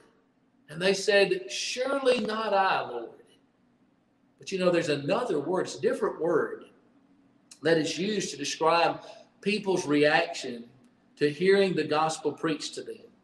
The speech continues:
It's the word that's found in Acts chapter five and verse thirty-three of the Sanhedrin Council and,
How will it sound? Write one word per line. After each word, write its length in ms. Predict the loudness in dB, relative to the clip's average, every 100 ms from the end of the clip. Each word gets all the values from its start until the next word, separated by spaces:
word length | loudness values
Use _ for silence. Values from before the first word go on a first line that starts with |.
| _ _ _ _ _ _ _ _ 0
It's 180 | 2 4
the 320 | 6 6 6 4
word 280 | 6 6
that's 140 | 4 2
found 380 | 2 2 0 -6 -12 -6
in 80 | -2
Acts 300 | 2 2 0
chapter 360 | 0 0 0 -4
five 440 | 0 2 4 2 0
and 100 | -2
verse 240 | -4 -2
thirty-three 640 | -2 -2 -2 -2 0 0
of 120 | -2
the 60 | -6
Sanhedrin 680 | -4 -2 -2 -8 -8 -8 -4
Council 500 | -2 0 -2 -8
and, 100 | -16